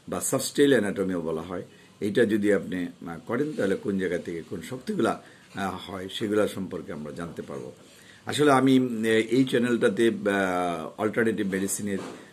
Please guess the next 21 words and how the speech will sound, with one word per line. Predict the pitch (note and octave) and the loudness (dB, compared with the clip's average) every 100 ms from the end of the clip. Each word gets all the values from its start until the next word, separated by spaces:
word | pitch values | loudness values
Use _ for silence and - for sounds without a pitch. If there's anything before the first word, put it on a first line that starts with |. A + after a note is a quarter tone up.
| - | -10
আহ, | F2+ | -6
বিভিন্ন | G2 A2 A#2+ | -2 0 0
যে | G#2 | -2
চিকিৎসা | - A#2 G#2+ - G2+ | -4 -6 -6 -8 -6
পদ্ধতিগুলো | F#2+ F2+ F#2+ F2 F2+ F2 | -6 -4 -4 -4 -4 -2
রয়েছে | F2+ - B2 | -2 -2 -6
সেগুলা, | - A2+ F2 F2+ F2 F2 - - - | -6 -6 -4 -4 -6 -8 -18 -20 -16
আহ, | G2 F2 F2 E2+ E2 | -8 -6 -4 -6 -4
ধারাবাহিকভাবে | G2 G#2+ A#2 G2 F#2 F2 E2+ | -2 2 2 2 0 -2 -4
আমি | E2 | -6
আলোচনা | E2 D#2+ - F2+ | -8 -8 -8 -10
করব। | F2+ G#2 A2 D3+ - - - | -6 -4 -4 -6 -8 -20 -16
আ-, | - G#2 - | -8 -6 -6
আশা | G#2 - | -8 -4
করি | B2+ A2+ | -2 0
আপনাদের | G2+ D#2+ F2+ F2 | 0 0 -6 -6
উপকার | E2 E2 G2+ | -8 -6 -2
লাগবে। | G#2 G#2 F#3 | -2 -2 -2
যারা | G2 F2+ | 0 -2
চ্যানেলটি | E2+ G#2 G2 F2+ G2 F#2+ | -2 -2 -2 0 0 0
subscribe | - F#2+ - G#2+ | -2 -4 -2 -2